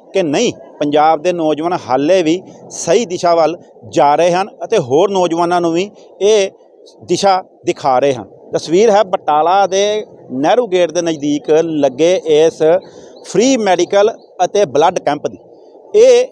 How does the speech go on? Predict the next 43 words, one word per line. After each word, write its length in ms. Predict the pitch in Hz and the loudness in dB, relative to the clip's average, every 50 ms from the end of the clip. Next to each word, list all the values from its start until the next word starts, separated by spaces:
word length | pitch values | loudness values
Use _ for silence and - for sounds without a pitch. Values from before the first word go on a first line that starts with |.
| - | -8
ਇੱਥੇ 300 | - 196 208 - - 233 | -10 -10 -8 -4 -4 -4
ਬਟਾਲਾ 440 | 226 175 - - 165 151 156 170 180 | -2 -2 -4 -2 0 0 0 0 0
ਦੇ 120 | 180 202 196 | 0 -2 -2
ਨੌਜਵਾਨਾਂ 680 | 170 147 143 139 147 147 147 165 175 175 180 185 185 | -2 -2 0 0 0 0 0 0 -2 0 0 0 0
ਵੱਲੋਂ 180 | 180 175 180 175 | 0 0 0 0
ਲਗਾਇਆ 360 | 170 151 123 117 120 123 123 | 0 2 2 2 2 2 2
ਗਿਆ 180 | 127 135 139 139 | 2 2 0 0
ਹੈ, 100 | 160 170 - - - - - | -2 -4 -8 -12 -20 -10 -4
ਬਿਨਾਂ 300 | - 156 165 180 196 202 | -2 -2 0 0 0 -2
ਕਿਸੇ 320 | 196 - 175 - 170 165 156 | -2 -6 -6 -4 -2 -2 0
ਦੀ 140 | 151 175 | 0 0
ਮਦਦ 400 | 156 131 120 117 131 135 147 139 | -2 -2 -2 -2 -2 0 0 -2
ਤੋਂ। 180 | - - - 107 - - - - - - - - - - 165 | -2 -4 -14 -14 -14 -16 -20 -20 -20 -20 -20 -20 -10 -6 -6
ਆਪਣੀ 340 | 170 170 - 208 214 220 190 | -4 -4 -4 -6 -6 -6 -6
ਜੇਬ 360 | 123 104 113 165 208 240 233 - | -6 -4 0 0 2 0 0 0
ਚੋਂ 100 | 226 202 | -2 -4
ਪੈਸਾ 340 | - - 156 135 - 160 160 | -2 -2 -4 -2 -2 -2 -4
ਖਰਚ 280 | 160 - 147 131 - | -4 -4 -6 -6 -6
ਕੇ 160 | - - 170 - | -8 -8 -8 -6
ਇਹ 100 | - 180 | -6 -6
ਮੈਡੀਕਲ 520 | 160 147 139 131 127 135 - - 165 165 165 | -4 -2 -2 -2 -2 -2 -4 -2 -2 -4 -2
ਕੈਂਪ 440 | - - 143 151 170 - 175 165 156 | -4 -4 -4 -4 -4 -4 -2 -2 -2
ਅਤੇ 140 | - 165 | -2 -4
ਬਲੱਡ 240 | 139 127 131 139 151 | -2 -2 -2 -4 -2
ਕੈਂਪ 220 | - 156 147 139 156 | -4 -4 -4 -4 -4
ਲਗਾਇਆ 300 | 151 135 127 120 123 123 | -2 0 0 2 2 2
ਗਿਆ 160 | 135 160 180 | 0 0 -2
ਤੇ 80 | - | -2
ਨਾਲ 320 | 202 180 165 147 147 156 165 | -4 -2 -2 0 0 0 0
ਦੀ 100 | 190 208 | -2 -4
ਨਾਲ 260 | 190 190 190 190 185 | -2 0 0 0 0
ਹੀ 100 | 160 196 | -2 -4
ਮੈਡੀਕਲ 440 | 190 175 160 151 160 156 - 185 190 | -2 -2 -2 -2 -2 -2 -2 -2 -2
ਤੇ 100 | 185 202 | -2 -4
ਬਲੱਡ 280 | 156 135 147 165 170 | -4 -2 -2 -2 -2
ਕੈਂਪ 300 | - - 170 170 170 - | -4 -4 -4 -4 -6 -6
ਦੇ 200 | 170 180 185 185 - | -4 -4 -4 -4 -2
ਇਲਾਵਾ 380 | 165 147 135 123 127 147 170 175 | -2 0 2 2 2 2 0 0
ਤੁਸੀਂ 220 | 180 175 170 170 | -2 -6 -8 -6
ਦੇਖ 180 | 123 139 139 131 | -2 -2 -2 -2
ਸਕਦੇ 320 | - - 180 175 160 156 | -2 -2 -2 0 2 2
ਹੋ 140 | 147 165 196 - - - - - - - - - - | 2 2 0 -4 -10 -20 -20 -20 -20 -20 -20 -10 -4
ਕਿ 80 | - | -4